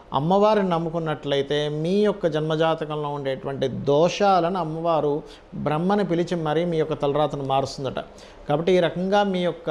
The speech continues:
స్థితిగతులను తెలుసుకుంటూ, గోచార ఫలితాల్లో ఎటువంటి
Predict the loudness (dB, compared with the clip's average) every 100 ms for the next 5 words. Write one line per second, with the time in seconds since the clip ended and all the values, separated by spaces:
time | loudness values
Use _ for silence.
0 | -6 -8 -20 -20 -20 -20 -20 -14 -6 0
1 | 2 2 -2 0 0 0 -2 -4 0 0
2 | 0 -2 0 0 4 2 2 0 0 0
3 | 2 0 0 -2 -2 0 0 -2 -4